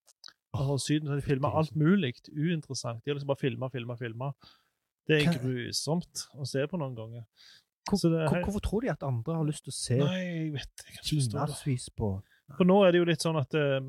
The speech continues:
Speaker 1: vi tar jo
Speaker 2: Det er ikke så vanlig nå til dags, heldigvis.
Speaker 1: Nei, men vi tar ganske mye bilder nå. Men,
Speaker 2: Ja.
Speaker 1: eh, som regel når ferien er over, så har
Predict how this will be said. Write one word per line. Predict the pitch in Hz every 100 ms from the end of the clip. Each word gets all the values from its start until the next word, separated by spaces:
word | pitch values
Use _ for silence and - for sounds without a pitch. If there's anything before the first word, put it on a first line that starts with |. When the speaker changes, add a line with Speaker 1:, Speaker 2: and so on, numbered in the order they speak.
| 123
Speaker 1:
vi | 160 156
tar | - 151
jo | 160 151 131 113
Speaker 2:
Det | 151 139
er |
ikke | 170
så | 151
vanlig | 139
nå | 160
til | 156
dags, | 104 - - -
heldigvis. | 98 98
Speaker 1:
Nei, | 170 190 180
men | 170
vi | 175
tar | 170 190
ganske | 160 -
mye | 185 180
bilder | 185 123 127
nå. | 117 -
Men, | 151 170 151 120 _ _ _ - 156
Speaker 2:
Ja. | 151
Speaker 1:
eh, | 147
som | 160 147
regel | 175 160
når | 131
ferien | 151 156 135
er | 120
over, | 156
så | 135
har | 127 135 147